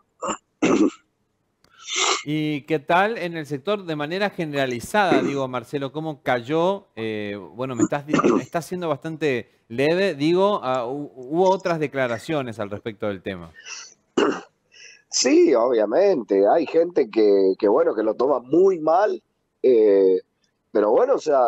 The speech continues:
Speaker 1: eh, hicimos todos los contactos, eh, de antemano también para tratar de, de ser sponsors de, justamente de la selección. Eh,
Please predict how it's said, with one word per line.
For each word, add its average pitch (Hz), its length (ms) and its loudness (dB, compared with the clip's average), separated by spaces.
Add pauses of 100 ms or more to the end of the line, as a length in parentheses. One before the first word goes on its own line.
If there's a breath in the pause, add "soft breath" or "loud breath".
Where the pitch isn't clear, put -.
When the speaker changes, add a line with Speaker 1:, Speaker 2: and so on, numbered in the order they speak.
Speaker 1:
eh, 123 80 2 (160)
hicimos 190 540 -2 (100)
todos 180 300 4
los 165 180 2
contactos, 147 1120 0
eh, 104 600 4 (140)
de 127 240 0
antemano 156 760 0
también 139 420 -2
para 135 200 -2
tratar 143 520 0
de, 117 380 6
de 107 140 4
ser 151 320 2
sponsors 160 840 -2 (560 soft breath)
de, 127 480 2
justamente 143 520 0
de 117 120 4
la 113 100 0
selección. 165 680 -2 (800 soft breath)
Eh, 117 480 4